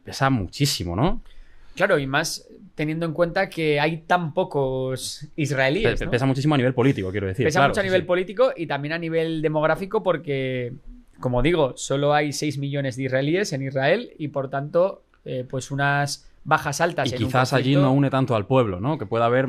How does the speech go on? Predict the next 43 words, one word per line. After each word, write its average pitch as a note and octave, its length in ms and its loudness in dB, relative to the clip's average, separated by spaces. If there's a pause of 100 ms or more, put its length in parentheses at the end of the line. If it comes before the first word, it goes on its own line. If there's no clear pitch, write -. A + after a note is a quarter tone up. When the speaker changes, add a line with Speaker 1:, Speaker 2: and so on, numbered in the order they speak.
(100)
Speaker 1:
elementos A#2 480 -2
de, A#2 200 2
oye, G#2+ 380 0
eh, G2+ 220 -10
mira, A2+ 280 -4
o - 40 -20
sea, - 0 -
porque G2 80 -8
hay C#3 140 0
gente - 0 -
que C#3 160 2
Speaker 2:
Efectivamente. D3 340 2
Speaker 1:
también A#2 320 0
dentro A#2 260 -4
de A#2 80 0
Israel A2+ 340 -2
está A#2+ 220 0
en G#2+ 100 -2
contra C#3 300 2
de G#2 80 2
todo G#2 140 -2
lo G2+ 80 -2
que G2 60 -4
está G2+ 180 -4
ocurriendo. A#2+ 500 -4
Y - 60 -18
no C#3+ 60 2
Speaker 2:
Hay D3+ 260 2
Speaker 1:
son D3+ 160 0
pocos E3+ 240 0
tampoco. B2 440 -2
Speaker 2:
En B2+ 180 -4
Israel B2+ 280 -2
hay C#3 80 0
mucha C3+ 240 -4
gente D3 220 -2
que - 60 -8
está B2 120 -10
en A#2+ 60 -8
contra B2 260 -4
de B2+ 80 -2
la B2+ 100 0
guerra D3 300 0